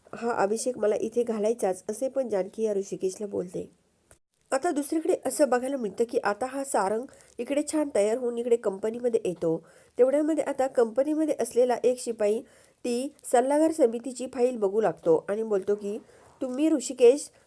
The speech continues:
सरांना हे विचारलं का सयाजीराव विखे यांचं नाव ॲड केलेलं आहे?" त्यावर आता सारंग बोलतो की, "नाही, मी नाही विचारलं." त्यावर आता हा शिपाई बोलतो की, "नाही, मग आपण असा निर्णय घेऊ शकत नाहीये, कारण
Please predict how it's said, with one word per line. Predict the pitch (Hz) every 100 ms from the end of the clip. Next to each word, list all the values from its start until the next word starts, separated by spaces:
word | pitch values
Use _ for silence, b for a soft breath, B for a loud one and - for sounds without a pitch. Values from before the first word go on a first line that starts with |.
| _
सरांना | 247 226 254
हे | 277 285
विचारलं | 226 208 247 277
का | 277 269
सयाजीराव | 254 202 202 247 247
विखे | 247 208 233 220
यांचं | 208 208 233
नाव | 214 -
ॲड | 190 202
केलेलं | 233 226 233 -
आहे?" | 180 160 165 b b b
त्यावर | - 240 269
आता | 285
सारंग | 320 294 233 240
बोलतो | 226 233
की, | 240 226
"नाही, | 185 208
मी | 208
नाही | 202 202
विचारलं." | 233 233 185 185 180
त्यावर | 208 202 226
आता | 269
हा | 285 285
शिपाई | 240 226 220
बोलतो | 202 180 214
की, | 220
"नाही, | 208 170 165 - B B B
मग | - 262
आपण | - 220 269
असा | 220 233 285
निर्णय | 254 233 247
घेऊ | 254 247
शकत | 247 220 220
नाहीये, | 208 180 202 185
कारण | 185 208 196